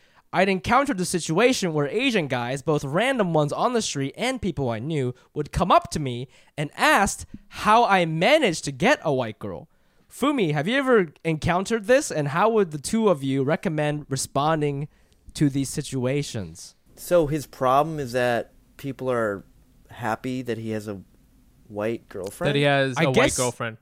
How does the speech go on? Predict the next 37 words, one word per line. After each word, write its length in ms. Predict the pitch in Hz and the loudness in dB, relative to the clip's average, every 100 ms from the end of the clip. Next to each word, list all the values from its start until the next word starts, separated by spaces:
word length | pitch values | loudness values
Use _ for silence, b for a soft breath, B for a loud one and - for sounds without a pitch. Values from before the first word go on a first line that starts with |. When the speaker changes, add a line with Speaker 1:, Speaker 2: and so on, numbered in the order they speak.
| _ _ _ | _ _ _
Speaker 3:
Yeah. 220 | 135 117 - | -2 -2 -2
Speaker 1:
I 60 | 156 | -2
guess 140 | 202 | 0
people 220 | 214 185 | 2 4
Speaker 3:
Has 100 | 190 | 6
Speaker 1:
come 80 | 180 | 6
Speaker 3:
this 100 | 196 | 6
Speaker 1:
up 60 | 208 | 6
to 60 | |
him 60 | 165 | 4
Speaker 3:
ever, 20 | |
Speaker 1:
and 100 | - | 2
s-, 80 | - _ | -4 _
Speaker 3:
has 100 | 180 | 4
Speaker 1:
ask 60 | 185 | 4
Speaker 3:
this 100 | 196 | 4
Speaker 1:
him, 60 | |
Speaker 3:
ever 100 | 202 | 4
Speaker 1:
like, 80 | 180 | 4
Speaker 3:
happened 140 | 139 156 | 4 4
Speaker 1:
"How 100 | 170 | 4
Speaker 3:
to 80 | |
Speaker 1:
did 100 | 143 | 4
Speaker 3:
you? 40 | 127 | -2
Speaker 1:
you 40 | |
do 180 | 127 139 | -4 -6
it?" 140 | 98 - - | -8 -14 -2
Speaker 3:
Has 300 | 156 151 139 | 0 0 -2
this 160 | 160 | -4
ever 140 | 156 139 | 0 0
happened 240 | 117 135 | -2 -4
to 180 | 139 160 | -8 -8
you, 40 | |
Fumi? 100 | 170 - - - - - _ _ _ _ b b b b b b _ | -12 -14 -20 -20 -20 -20 _ _ _ _ b b b b b b _
Speaker 1:
Um, 720 | 156 202 220 220 214 214 208 196 B B B B B _ _ _ _ _ _ _ _ _ _ _ - | 2 4 6 6 6 4 4 0 B B B B B _ _ _ _ _ _ _ _ _ _ _ 0
I 140 | 185 | 0
think 480 | 190 - 277 339 | 0 -2 -2 -2